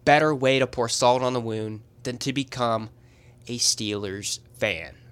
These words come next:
Now, granted, I'm not gonna root for the Steelers at all this season because that's just not, that's not right.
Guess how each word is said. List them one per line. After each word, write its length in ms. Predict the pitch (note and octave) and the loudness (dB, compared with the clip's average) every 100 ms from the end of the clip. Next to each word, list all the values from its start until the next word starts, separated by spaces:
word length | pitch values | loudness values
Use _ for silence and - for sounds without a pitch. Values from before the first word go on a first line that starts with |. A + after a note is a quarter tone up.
| - | -4
Now, 100 | C#3 | -2
granted, 400 | D#3 F3+ F3+ E3+ | 4 6 6 4
I'm 120 | D3 | 2
not 200 | D#3 E3+ | 4 4
gonna 160 | F#3+ F#3+ | 0 -4
root 300 | E3+ F3+ E3+ | -2 -4 -4
for 100 | F#3 | -4
the 80 | F3+ | -2
Steelers 560 | - F3+ F3 E3+ D#3+ | -2 0 0 0 0
at 60 | D#3 | 2
all 180 | D#3 D3 | 4 2
this 160 | B2 | -2
season 440 | - B2 A2+ A#2 A2 | -4 -4 -6 -8 -10
because 400 | A2+ A2+ A2 - | -8 -6 -6 -2
that's 400 | A#2 A2+ - - | -4 -2 -4 -4
just 360 | - C#3 - | -2 -2 0
not, 300 | C#3+ B2+ B2 - - - | 2 2 2 -2 -20 -10
that's 280 | B2+ - C#3 | -8 -4 0
not 200 | C3 - | 2 2
right. 280 | A2 F2+ | -2 -2